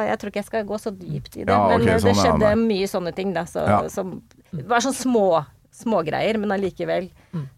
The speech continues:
Speaker 1: så var det jo ikke, det var ikke helt innenfor.
Speaker 2: <laughs>
Speaker 1: Men jeg havna jo,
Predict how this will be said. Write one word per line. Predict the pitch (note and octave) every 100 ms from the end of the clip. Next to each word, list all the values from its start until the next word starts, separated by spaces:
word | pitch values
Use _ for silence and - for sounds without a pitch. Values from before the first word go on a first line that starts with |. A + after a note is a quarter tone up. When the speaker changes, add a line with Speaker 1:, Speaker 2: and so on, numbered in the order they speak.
| -
Speaker 1:
så |
var | G3 E3
det | D3
jo |
ikke, | - - - - - - -
det | -
var | F3
ikke | - G3
helt | E3+ F3 -
innenfor. | F#3 D#3 C3+ F#3 F#3+ - -
Speaker 2:
<laughs> | - - - -
Speaker 1:
Men | A#3
jeg | A3+ C#4 E4+ E4+
havna | D#4+ A3+ F3+
jo, | F#3+ G#3